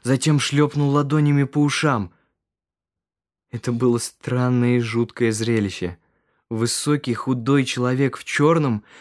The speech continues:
лежал на резиновой женщине и быстро, но не особенно сильно молотил её руками и ногами.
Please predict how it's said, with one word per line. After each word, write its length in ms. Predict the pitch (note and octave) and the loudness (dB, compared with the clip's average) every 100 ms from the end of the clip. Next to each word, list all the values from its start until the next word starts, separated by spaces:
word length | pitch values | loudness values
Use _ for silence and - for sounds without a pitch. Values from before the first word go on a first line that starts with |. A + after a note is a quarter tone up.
| - | -12
лежал 440 | G#2 A#2+ A#2+ C#3+ D3 | -2 0 2 2 2
на 100 | C#3 | 2
резиновой 540 | C3 B2+ C3+ C3+ B2+ | 2 0 0 2 2
женщине 580 | A#2+ B2 D#3+ D#3 C3 A#2+ | 0 0 0 0 0 0
и 20 | |
быстро, 500 | A#2 A2+ E3+ E3 C#3+ | 0 0 0 0 0
но 160 | C3 B2+ | 2 2
не 140 | B2+ | 2
особенно 600 | B2+ B2+ - D3 C3 B2 | 0 -4 -2 0 2 0
сильно 360 | A#2+ - D3+ C#3+ | 0 0 2 4
молотил 500 | B2+ B2 B2 - C3+ | 4 4 2 0 2
её 220 | B2+ B2 | 4 4
руками 440 | A#2+ A#2+ C3 B2 A#2 | 2 0 -2 0 0
и 40 | |
ногами. 560 | A2+ A2+ A2+ G2+ F#2+ | 0 -2 -2 -2 -2